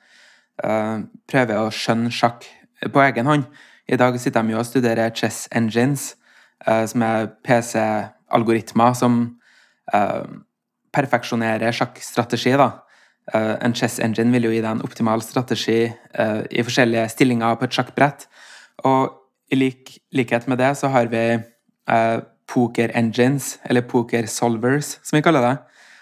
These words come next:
som er P C-program som løser strategien bak forskjellige poker,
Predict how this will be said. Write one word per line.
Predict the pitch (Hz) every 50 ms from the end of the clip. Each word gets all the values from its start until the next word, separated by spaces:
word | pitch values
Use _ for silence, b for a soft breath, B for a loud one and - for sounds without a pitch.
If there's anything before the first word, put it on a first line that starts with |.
| b _
som | - 123 127
er | 120 117
P | 117 135 135 123
C-program | - - - - 110 107 113 110 110 110
som | - 123 120
løser | 123 123 123 123 120 123 - - 110 107 110 113 107 107 - _ _ _ _ _
strategien | - - 127 123 123 120 107 - 107 110 110 113 113
bak | 104 113 110 110 110 - - - - _ _
forskjellige | - 127 - 117 113 110 107
poker, | - 123 110 104 - 113 117 113 110 -